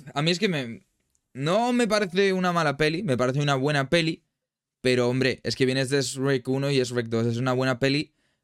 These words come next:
para niños. Está al nivel de, de Cómo entrenar a tu dragón tres que decías tú antes, <laughs> ¿sabes?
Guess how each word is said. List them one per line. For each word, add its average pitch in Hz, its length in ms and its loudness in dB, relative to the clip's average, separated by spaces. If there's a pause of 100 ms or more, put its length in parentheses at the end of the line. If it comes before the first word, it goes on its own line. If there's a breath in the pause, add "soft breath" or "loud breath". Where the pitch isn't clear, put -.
(100)
para 120 220 0
niños. 117 480 0
Está 117 320 -2
al 117 100 2
nivel 123 300 2
de, 139 320 0
de 101 140 -6
Cómo 143 220 2
entrenar 120 400 2
a 113 40 -2
tu 123 120 2
dragón 113 360 0
tres 135 260 0
que 113 120 0
decías 113 340 0
tú 117 100 2
antes, 135 440 2
<laughs> - 0 -
¿sabes? 123 520 -2